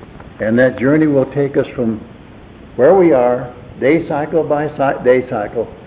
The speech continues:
somewhere. And Jesus said in the tenth chapter of John, "The thief comes to steal, to kill, and destroy.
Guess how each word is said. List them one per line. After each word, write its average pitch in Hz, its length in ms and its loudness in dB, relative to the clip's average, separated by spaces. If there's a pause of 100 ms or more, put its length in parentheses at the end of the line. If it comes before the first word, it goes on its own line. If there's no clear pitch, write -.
(100)
somewhere. 107 760 -6 (920)
And 107 180 -6
Jesus 156 360 0 (100)
said 135 180 4
in 123 100 0
the 113 80 0
tenth 139 300 -4 (100)
chapter 117 460 -4
of 85 80 -8
John, 95 520 -4 (440)
"The 113 100 0 (160)
thief 202 320 2
comes 160 300 0
to 127 100 0 (160)
steal, 175 580 2
to 127 120 0 (160)
kill, 165 320 4
and 131 260 -4
destroy. 110 760 -2